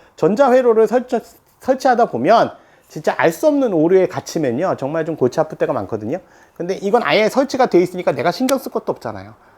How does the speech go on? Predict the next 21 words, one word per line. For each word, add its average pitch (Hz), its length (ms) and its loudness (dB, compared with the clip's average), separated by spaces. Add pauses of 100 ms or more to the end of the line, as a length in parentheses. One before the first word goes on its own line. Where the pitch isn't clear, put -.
(140)
예, 95 80 -18 (140)
그냥 247 240 -4
편안하게 302 460 0
쓰시면 240 360 -6
되고요. 165 360 -8 (680)
부속도 285 500 0
굉장히 226 720 2 (160)
넘칩니다. 202 760 0 (240)
음, 147 400 -8
일단 214 560 0
구형 254 500 2
전동건, 185 500 0
이형식 190 420 -2 (340)
전동건 180 540 -2
부속이라면 156 500 -2
다 - 160 -4
호환이 196 280 2
되고요. 147 340 0 (320)
브이에프씨 - 420 -2
제품도 202 720 2
충분히 233 520 -4